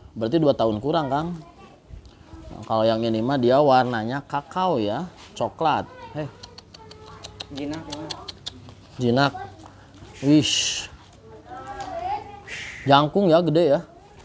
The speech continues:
Speaker 1: Anjingnya ya.
Speaker 2: Tuh, di atas lutut.
Speaker 1: Iya tuh.
Speaker 2: Tuh.
Speaker 1: Hmm. Tapi ya Kang mah yang gini ya, nggak, nggak apa, nggak dipakai berburunya Kang ya?
Speaker 2: Enggak, cuma dipakai jaga rumah aja.
Speaker 1: Jaga rumah aja.
Speaker 2: Hmm.
Speaker 1: Wih, kepalanya gede, wih, juga si Capo, wih.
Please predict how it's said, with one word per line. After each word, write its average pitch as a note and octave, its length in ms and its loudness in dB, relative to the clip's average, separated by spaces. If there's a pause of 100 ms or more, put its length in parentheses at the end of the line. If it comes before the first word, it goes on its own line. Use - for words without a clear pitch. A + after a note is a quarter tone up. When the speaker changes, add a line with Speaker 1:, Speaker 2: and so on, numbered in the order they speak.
(480)
Speaker 1:
Anjingnya C#3 480 2
ya. B2 160 2
Speaker 2:
Tuh, C3 320 -12
di B2+ 80 -12
atas - 320 -16
lutut. C3+ 320 -12 (640)
Speaker 1:
Iya A2+ 560 0
tuh. G2+ 160 -8 (160)
Speaker 2:
Tuh. C3 160 -16 (480)
Speaker 1:
Hmm. G#2 160 -10 (1200)
Tapi F#3 240 8
ya A#3+ 160 8
Kang A#3 160 2
mah C#4 160 4
yang B3 80 4
gini C4 160 6
ya, A#3 160 8
nggak, F#3+ 320 6
nggak F#3+ 320 4
apa, B3 120 0 (280)
nggak F#3 240 0
dipakai F#3 320 0
berburunya G3 400 4
Kang A3+ 240 2
ya? - 80 -6 (160)
Speaker 2:
Enggak, D3 400 -8
cuma D3+ 320 -12
dipakai B2+ 320 -16
jaga B2 400 -10
rumah C3 320 -12
aja. A#2 240 -14 (320)
Speaker 1:
Jaga A2+ 240 2
rumah C3 320 4
aja. B2+ 240 4
Speaker 2:
Hmm. - 640 -18
Speaker 1:
Wih, - 160 -4
kepalanya A#2 400 2
gede, C3 240 2
wih, E3 80 2
juga A2 240 0
si - 160 -12
Capo, D3 400 -2
wih. B2+ 80 -6